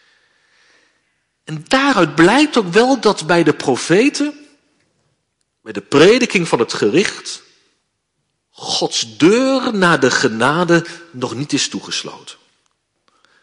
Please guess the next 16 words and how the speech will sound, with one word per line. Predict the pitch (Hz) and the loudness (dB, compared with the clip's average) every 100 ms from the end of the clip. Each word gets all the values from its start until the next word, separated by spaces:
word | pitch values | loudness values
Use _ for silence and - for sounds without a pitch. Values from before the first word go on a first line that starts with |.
| _ _ _ _ _ _ | _ _ _ _ _ _
En | 165 175 | 0 4
hoe | 170 139 - | 4 2 0
dichter | 330 - - 277 226 190 | 0 2 0 2 4 4
het | 185 - | 2 2
oordeel | 233 294 285 233 190 | 4 6 6 4 2
voor | - 165 | 2 2
het | - | 2
huis | 160 214 285 - | 2 2 2 0
staat, | - 247 277 - | 0 2 2 0
voor | 196 | 0
de | 165 135 | 0 2
deur | 240 269 | 2 4
van | - 175 | 2 0
het | 156 | 0
huis | - 160 269 - | 0 2 2 2
staat, | - 240 233 226 | 0 2 0 -2